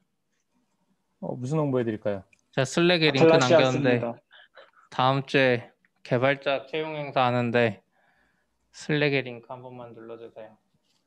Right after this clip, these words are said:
Speaker 1: 아, 제가 누르면 되나요?
Speaker 2: 네.
Speaker 1: 화면 공유를 끄고?
Speaker 2: 네, 화면 공유 꺼야 돼요. 페이스북 뜰 거라서.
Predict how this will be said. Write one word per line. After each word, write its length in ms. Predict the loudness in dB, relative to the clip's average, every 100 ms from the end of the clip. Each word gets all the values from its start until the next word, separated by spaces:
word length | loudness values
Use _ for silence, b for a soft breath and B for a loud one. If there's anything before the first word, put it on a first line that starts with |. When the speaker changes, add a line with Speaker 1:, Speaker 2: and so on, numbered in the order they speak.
| _ _ _ _ _ _ _ _
Speaker 1:
아, 80 | -6
제가 200 | 0 0
누르면 200 | 0 -4
되나요? 280 | -6 -10 -14 -20 _ _ _ _ _ _
Speaker 2:
네. 420 | -14 -12 -12 -20 -20 -20 -20 -20 _ _ _ _ _
Speaker 1:
화면 240 | -4 -4 -4
공유를 240 | -4 -4
끄고? 360 | -4 -4 -4 -8 _ _ _ _ _ _ _ _ _ _ _ -4
Speaker 2:
네, 200 | -2 0
화면 280 | 0 0 2
공유 200 | 0 2
꺼야 240 | 0 2
돼요. 120 | -2 -2
페이스북 480 | -2 -2 0 -2 -2
뜰 180 | -4
거라서. 480 | 0 0 0 -2 -4